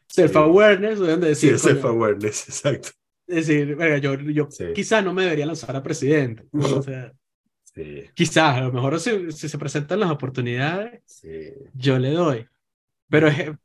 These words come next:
Speaker 1: pero es ese tema, bueno, sí, o sea, tú puedes, estás ahí y ¿qué vas a hacer?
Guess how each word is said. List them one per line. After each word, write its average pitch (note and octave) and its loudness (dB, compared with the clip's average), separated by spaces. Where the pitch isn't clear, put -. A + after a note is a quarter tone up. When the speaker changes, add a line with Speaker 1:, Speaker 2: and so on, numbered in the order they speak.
Speaker 1:
pero C#3 -2
es B2 -4
ese F#3 -4
tema, F#3 -4
bueno, C3 -2
sí, D#3 -2
o F#2+ -10
sea, F#2 -20
tú - -20
puedes, C3 -6
estás C#3+ -2
ahí F#3 4
y C3 -10
¿qué A#2+ -4
vas A#2+ -6
a C#3+ -2
hacer? G#2+ -6